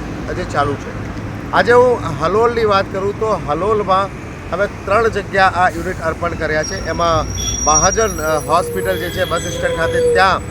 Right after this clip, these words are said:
લાયન્સ ક્લબ હલોલ મેઇન અને લાયન્સ ક્લબ હલોલ સમર્પણના સાથ સહકારથી અમે એક યુનિટ ડોનેટ કર્યું છે, ઇન્સ્ટોલ કર્યું છે. એ જ રીતે જે એકલતોડા, અ, પ્રાથમિક શાળા, શાળા છે, લાયન્સ ક્લબ હલોલ સનરાઈઝ અને અમારા રિજન ચેરમેન હર્ષદભાઈના સાથ સહકારથી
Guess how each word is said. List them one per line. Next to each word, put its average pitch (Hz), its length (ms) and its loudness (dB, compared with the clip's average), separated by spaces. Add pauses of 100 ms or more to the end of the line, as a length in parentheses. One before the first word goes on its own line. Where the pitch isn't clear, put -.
(300)
લાયન્સ 175 300 4
ક્લબ 175 140 2
હલોલ 180 280 0 (120)
મેઇન 190 220 0
અને 165 360 2 (360)
લાયન્સ 165 240 2
ક્લબ 175 160 -2
હલોલ 165 340 -2
સમર્પણના 180 680 0 (240)
સાથ 165 180 0
સહકારથી 170 540 -4
અમે 165 180 -2
એક 165 200 -6
યુનિટ 156 640 -4
ડોનેટ 156 360 -2
કર્યું 170 200 -6
છે, 175 100 -8
ઇન્સ્ટોલ 165 480 0
કર્યું 170 160 -8
છે. - 720 -8
એ 202 120 6
જ 190 60 -2
રીતે 190 340 0
જે 160 120 -4
એકલતોડા, 185 720 2 (500)
અ, 170 140 2
પ્રાથમિક 180 480 2
શાળા, 175 280 2
શાળા 170 480 0
છે, 220 260 -2
લાયન્સ 175 320 0
ક્લબ 185 140 -2
હલોલ 175 260 0
સનરાઈઝ 165 480 2 (360)
અને 170 100 0
અમારા 180 220 4
રિજન 170 340 -4
ચેરમેન 175 380 -2
હર્ષદભાઈના 180 640 -2
સાથ 170 240 -2
સહકારથી 165 720 -4